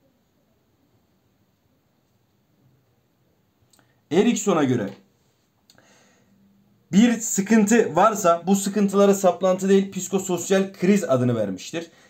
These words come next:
Yaşam boyunca gelişimlerin her birinde farklı farklı psikososyal krizler yaşar diyor.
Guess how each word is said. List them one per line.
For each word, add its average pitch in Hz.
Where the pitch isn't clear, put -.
Yaşam 196
boyunca 156
gelişimlerin 180
her 214
birinde 139
farklı 175
farklı 165
psikososyal 160
krizler 120
yaşar 127
diyor. 247